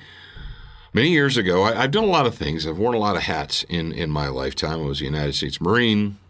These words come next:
I was a police officer. I was also a professional security provider. I was an executive protection agent. Most of you guys know an executive protection agent as a bodyguard.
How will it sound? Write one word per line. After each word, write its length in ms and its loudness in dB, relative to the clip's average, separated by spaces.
I 60 -10
was 100 -8
a 60 -10
police 360 -2
officer. 520 -4
I 40 -6
was 140 -2
also 640 0
a 200 -2
professional 560 -4
security 420 -4
provider. 540 -8
I 220 -2
was 240 -2
an 80 -4
executive 480 -4
protection 420 -4
agent. 420 -6
Most 320 -4
of 60 -6
you 80 -10
guys 260 -4
know 220 -6
an 80 -6
executive 440 -10
protection 400 -8
agent 340 -10
as 320 -12
a 100 -6
bodyguard. 720 -6